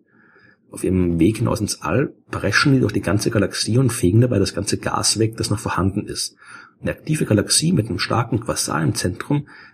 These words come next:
wird also nach einer gewissen Zeit wesentlich weniger Sterne hervorbringen als früher,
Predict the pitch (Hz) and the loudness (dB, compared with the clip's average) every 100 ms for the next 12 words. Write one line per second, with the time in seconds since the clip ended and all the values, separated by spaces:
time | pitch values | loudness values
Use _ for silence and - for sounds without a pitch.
0 | _ 92 92 98 104 - - 127 117 107 | _ -12 2 2 2 -6 -4 0 2 2
1 | 92 90 - 69 - 76 120 - 82 - | 2 2 2 0 -2 0 -2 0 -2 0
2 | 110 104 - 78 76 87 113 110 - 85 | 2 2 0 -2 0 2 2 2 -2 -2
3 | 101 - 98 - - 117 117 95 - - | -2 -2 -6 -6 -4 -2 -2 0 -4 2
4 | 90 120 | 4 4